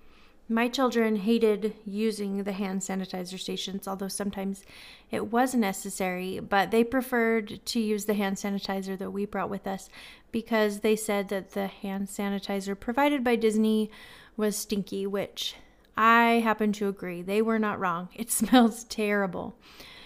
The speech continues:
I had a little, um, hand sanitizer hooked to the outside of each of the backpacks that we had with us, so it was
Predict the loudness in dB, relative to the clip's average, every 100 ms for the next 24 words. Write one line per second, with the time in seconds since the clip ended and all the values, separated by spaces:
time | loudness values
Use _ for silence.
0 | -20 -20 -20 -20 2 8 8 8 6 6
1 | 6 4 2 2 2 2 2 0 -2 -2
2 | 0 0 0 4 4 6 4 0 2 0
3 | 2 0 -2 -4 -4 0 2 0 -2 -2
4 | -2 -2 -6 -8 -6 -6 -4 -6 -4 0
5 | 0 2 0 0 -2 -4 -2 0 0 0
6 | -2 -2 -2 -4 -6 -6 -8